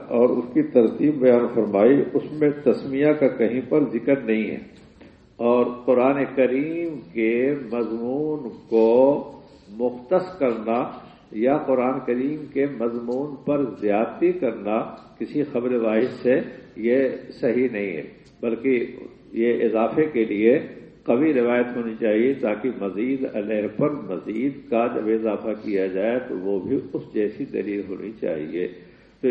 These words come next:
اس لیے اس اول تو خبر واحد ہے، دوسرے روایت ضعیف ہے، اس طرح کی ضعیف روایت سے قرآن کریم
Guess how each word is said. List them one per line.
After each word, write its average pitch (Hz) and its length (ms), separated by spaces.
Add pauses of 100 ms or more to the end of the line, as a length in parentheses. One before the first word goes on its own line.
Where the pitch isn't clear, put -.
(120)
اس 135 120 (100)
لیے 123 280 (540)
اس - 140 (640)
اول 135 280
تو 160 200
خبر 110 180 (100)
واحد 117 340
ہے، 123 140 (560)
دوسرے 147 440
روایت 127 340 (120)
ضعیف 123 440
ہے، 127 120 (440)
اس 135 160 (300)
طرح 147 280 (100)
کی 143 120 (100)
ضعیف 123 340
روایت 107 460 (180)
سے 110 160 (340)
قرآن 107 420
کریم 95 360